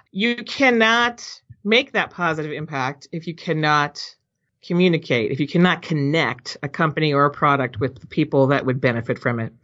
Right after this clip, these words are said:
So one, that's my business, right? That's, that's what we do for, that's what we get paid for. My passion on the, uh, personal side, the management side, the leadership side is, you know, I started this company, um, almost fifteen years ago,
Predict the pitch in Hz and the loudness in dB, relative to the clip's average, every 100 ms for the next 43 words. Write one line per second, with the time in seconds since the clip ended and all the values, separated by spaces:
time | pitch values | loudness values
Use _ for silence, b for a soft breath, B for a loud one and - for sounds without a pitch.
0 | B B B - 208 226 294 214 202 156 | B B B 2 4 6 6 2 2 0
1 | 131 135 131 110 - 139 135 139 139 - | 2 0 0 -10 -4 -2 0 0 -4 -6
2 | - - 147 160 143 139 127 123 123 135 | -16 -8 -6 -4 -2 0 2 0 0 -2
3 | 123 135 131 - 131 151 143 - 127 127 | -2 -2 -6 -2 2 4 2 2 0 0
4 | 117 113 - B B B B - 180 220 | -8 -12 -16 B B B B -2 0 2
5 | 269 262 196 170 165 151 147 139 139 139 | 0 0 2 2 0 -2 -2 0 0 -2
6 | 139 139 127 120 - 440 427 175 139 143 | -4 -2 -2 -2 -2 -2 0 -2 0 0
7 | 120 117 113 175 156 170 285 233 147 135 | 0 0 -4 -6 -2 -2 -2 -4 -4 -4
8 | 127 123 139 233 247 - 135 - 135 120 | -2 0 0 2 2 2 -2 0 0 0
9 | 120 - 135 123 120 127 - B B B | -2 0 0 2 0 -4 -10 B B B
10 | B B _ 180 156 156 - 196 208 202 | B B _ 2 2 2 2 4 4 4
11 | 190 - 185 165 185 165 156 151 - 143 | 0 -2 -6 -4 -2 0 0 -2 -2 -2
12 | 139 139 139 190 294 226 - 156 - 143 | 0 -2 0 2 2 -2 -2 -4 -2 0
13 | 147 160 160 139 123 123 123 | 0 -2 0 2 4 4 2